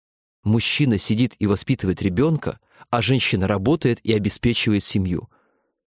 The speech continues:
Какой уважающий себя представитель сильного пола согласится с этим? Даже ее подруга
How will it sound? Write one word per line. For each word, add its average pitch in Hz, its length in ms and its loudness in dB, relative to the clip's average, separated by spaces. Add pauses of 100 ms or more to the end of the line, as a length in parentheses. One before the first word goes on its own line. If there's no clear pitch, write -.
(160)
Какой 139 400 0
уважающий 104 640 0
себя 92 200 0
представитель 110 520 -2
сильного 95 420 0
пола 135 340 0 (140)
согласится 113 640 0
с - 80 -6
этим? - 240 -10 (640)
Даже 127 300 0
ее 147 240 2
подруга 156 560 0